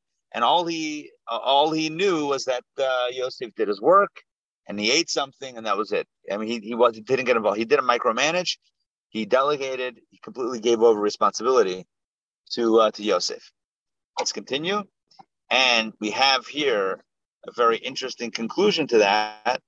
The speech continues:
which is, "And Yosef had handsome features and a beautiful complexion." So this sets up the story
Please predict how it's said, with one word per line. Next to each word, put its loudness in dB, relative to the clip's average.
which -2
is, 2
"And -10
Yosef 0
had -2
handsome -8
features -4
and -2
a -6
beautiful 0
complexion." -2
So -8
this -4
sets -4
up -4
the -14
story -4